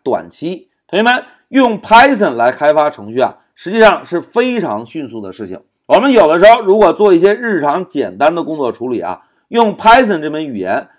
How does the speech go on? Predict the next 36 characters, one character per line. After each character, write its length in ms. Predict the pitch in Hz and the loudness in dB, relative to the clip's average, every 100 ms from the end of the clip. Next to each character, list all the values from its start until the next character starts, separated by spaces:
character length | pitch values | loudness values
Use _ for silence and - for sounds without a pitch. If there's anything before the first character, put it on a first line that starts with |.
| _ | _
可 160 | - 147 | -4 0
能 180 | 220 226 | 0 -2
只 240 | 165 131 | -6 -4
需 140 | 113 | 2
要 160 | 202 165 | 2 2
几 240 | - 120 | -6 -12
分 180 | 110 190 | -8 0
钟 260 | 208 214 226 | 2 2 0
写 320 | - 147 202 | -4 0 0
几 220 | - 110 | 0 -14
句 160 | 101 185 | -8 0
代 160 | 175 | 0
码 200 | 127 80 _ | 0 -8 _
就 180 | 143 117 | -6 -4
可 120 | 131 | -6
以 40 | |
搞 160 | 123 85 | -6 -8
定， 280 | 110 117 _ _ - | -8 -10 _ _ 0
但 180 | 226 233 | 2 4
是 240 | 233 196 - _ | 2 0 -8 _
相 380 | - 262 262 233 | -2 0 0 -2
比 100 | 151 | 0
较 220 | 160 202 | 2 2
其 260 | - 190 226 | 0 -6 4
他 220 | 226 226 | 6 6
的 80 | 190 | 4
高 160 | 196 | 2
级 160 | 185 185 | 0 -2
语 60 | |
言 160 | 131 135 | -2 0
呢， 220 | 165 160 _ _ _ | 0 0 _ _ _
很 180 | 160 214 | 2 4
有 160 | 240 | 2
可 140 | 180 90 | 2 -2
能 120 | 120 | -2
啊 280 | 120 92 | -4 -4